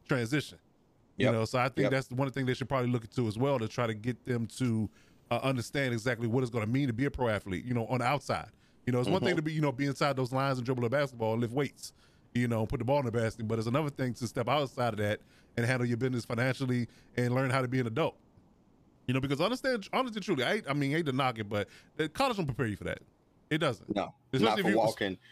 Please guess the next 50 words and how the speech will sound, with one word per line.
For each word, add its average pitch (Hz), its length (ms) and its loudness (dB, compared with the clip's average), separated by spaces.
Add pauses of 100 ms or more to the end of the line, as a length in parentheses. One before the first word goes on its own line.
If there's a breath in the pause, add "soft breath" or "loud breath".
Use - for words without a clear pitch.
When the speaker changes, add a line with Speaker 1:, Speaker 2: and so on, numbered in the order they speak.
(160 loud breath)
Speaker 1:
especially - 140 0
Speaker 2:
not 117 80 2
Speaker 1:
if - 40 0
Speaker 2:
for 107 80 0
Speaker 1:
you 110 60 4
Speaker 2:
walking 113 380 0
into, 104 680 2 (140)
you 101 140 0
know, 92 240 0
going 98 420 0
from 98 180 -2
where 95 140 2
you 95 240 0
may 101 240 2
be 98 140 0
making 92 380 0
thirty 95 280 0
thousand, 90 720 0
and 92 180 0
w-, 90 180 -2
when 90 360 0
you, 117 240 2
meaning 101 280 2
your 95 140 2
parents, 113 540 -4 (100)
Speaker 1:
Right. 98 240 0
Speaker 2:
may 110 180 2
be 104 140 -2
making 101 380 0
thirty 101 320 2
to 90 80 -2
forty 98 320 0
thousand 98 580 0
or 95 160 0
less 95 340 2
a 92 80 0
year, 95 520 2 (440 soft breath)
and 92 140 -2
now 104 220 0
you, 98 600 0
your 95 200 2
first 95 360 -2
year, 110 220 2
all 95 140 2
of 90 80 -6
a - 20 -16
sudden 95 220 -2
you're 95 140 2
a - 20 -2
multimillionaire. 92 960 0